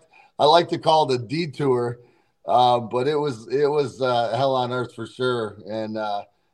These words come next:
you know, but through, through God's grace and, and hi-, letting him drive,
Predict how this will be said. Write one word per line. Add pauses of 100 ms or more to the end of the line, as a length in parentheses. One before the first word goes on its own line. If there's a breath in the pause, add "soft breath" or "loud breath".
you
know,
but (200)
through,
through
God's
grace
and,
and
hi-,
letting
him
drive,